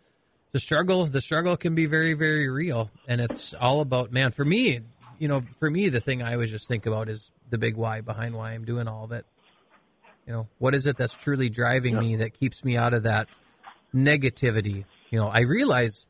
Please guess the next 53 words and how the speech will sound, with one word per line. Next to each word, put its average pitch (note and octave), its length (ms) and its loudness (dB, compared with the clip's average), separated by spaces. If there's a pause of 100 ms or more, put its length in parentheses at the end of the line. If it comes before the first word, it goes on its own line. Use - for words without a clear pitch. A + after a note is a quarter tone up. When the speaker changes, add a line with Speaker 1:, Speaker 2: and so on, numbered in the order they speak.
Speaker 1:
the B2 120 0
loneliness, A#2 720 -2 (160)
but A2 160 0
there A2+ 120 2
can B2 200 -2
be A#2+ 220 2
a, A2+ 200 2 (800)
there C3+ 120 4
can C#3 160 2
be D3+ 100 4
a D#3 60 4
very C#3+ 280 4
positive, B2+ 1040 0 (420)
uh, A2 340 0 (200)
forward C#3 360 4
momentum A2 880 0 (380)
of A2 200 0
being A2+ 300 2
alone A2 540 -2
as G#2+ 180 -4
well. A2 320 0
And G#2+ 100 -8
I A#2 40 -2
really A#2 260 -2
try G#2+ 200 -6
to G#2+ 60 -8
focus A2+ 440 -6
on G#2 160 -4
that A#2 240 -4
rather A2+ 340 -2
than A2+ 200 -4
the, A#2 220 -6 (640)
what A#2+ 200 4
am A#2+ 160 4
I A#2 100 2
missing A#2 420 0
out A2+ 180 -2
on, G2+ 240 -6
or G#2+ 80 -8
what A#2+ 160 0
am A2+ 80 -2
I A#2+ 80 -2
not A#2+ 320 -2
doing A#2+ 260 -2
now A2+ 240 -8
that G#2+ 140 -10
I A2+ 60 -6
feel B2 220 -2
like A2+ 200 -4
I G#2+ 80 -6
should A#2 260 -6
be A2+ 120 -8
doing A2+ 380 -10